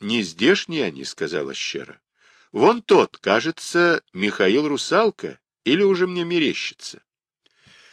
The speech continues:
«И как ты только можешь видеть, русалка то или не русалка?» фыркнул сын.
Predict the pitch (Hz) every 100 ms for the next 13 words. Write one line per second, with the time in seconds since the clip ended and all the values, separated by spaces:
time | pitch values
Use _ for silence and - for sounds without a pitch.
0 | _ _ 95 - 127 135 156 - 147 147
1 | 135 135 143 135 101 107 127 160 - 104
2 | 101 - 104 131 - - 151 147 131 131
3 | 143 151 165 - 117 78 - - - 98
4 | 76 98 82 - 82